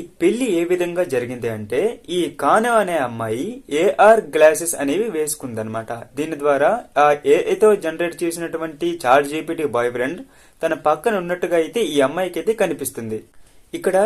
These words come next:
ఏఆర్ గ్లాసెస్ అంటే, ఇక్కడ మన దగ్గర ఉన్నటువంటి విఆర్ హెడ్సెట్ ఏ విధంగా పనిచేస్తుందో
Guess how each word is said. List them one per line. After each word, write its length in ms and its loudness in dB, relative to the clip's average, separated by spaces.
ఏఆర్ 440 6
గ్లాసెస్ 420 -2
అంటే, 200 -2
ఇక్కడ 240 -2
మన 180 -2
దగ్గర 220 2
ఉన్నటువంటి 460 -6
విఆర్ 460 0
హెడ్సెట్ 400 0
ఏ 100 4
విధంగా 280 -4
పనిచేస్తుందో 580 -4